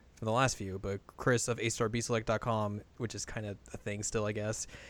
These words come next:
joins us now, <laughs> and he's gonna talk about the finale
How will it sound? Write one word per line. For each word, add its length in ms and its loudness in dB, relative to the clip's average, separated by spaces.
joins 240 12
us 160 12
now, 280 12
<laughs> 640 2
and 80 2
he's 100 6
gonna 120 8
talk 240 8
about 600 10
the 160 4
finale 840 8